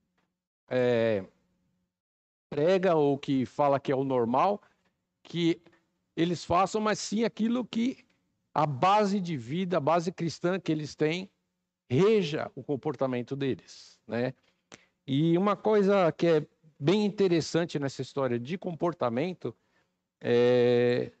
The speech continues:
até nessa, nessa semana mesmo, é, num trabalho, é, no meu trabalho, né, a gente teve uma, uma palestra que estava falando sobre, é, como fazer reuniões, é,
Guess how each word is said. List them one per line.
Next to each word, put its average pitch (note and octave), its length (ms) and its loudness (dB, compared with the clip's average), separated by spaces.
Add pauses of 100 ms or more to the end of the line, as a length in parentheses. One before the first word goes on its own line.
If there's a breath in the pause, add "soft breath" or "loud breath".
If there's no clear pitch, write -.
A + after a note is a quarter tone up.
(140)
até G#3 360 0
nessa, G3 440 0
nessa D#3+ 300 -2
semana F3+ 440 0
mesmo, C#3 480 0 (280)
é, A#2+ 260 2
num A#2+ 180 -4
trabalho, B2+ 580 0 (1000)
é, F#2+ 520 -2
no C#3+ 100 -2
meu D3 180 2
trabalho, D3 480 0
né, C3+ 80 0
a B2+ 60 2
gente C3 280 -4
teve D3 200 0
uma, C#3 300 0
uma B2+ 220 0
palestra D3 560 0 (680)
que F#3 80 -4
estava G#3+ 240 0
falando G#3 360 0
sobre, G3 640 2 (300)
é, C3+ 600 2
como A3 260 0
fazer F#3+ 320 0
reuniões, G3+ 1120 -2 (500)
é, A#2+ 880 2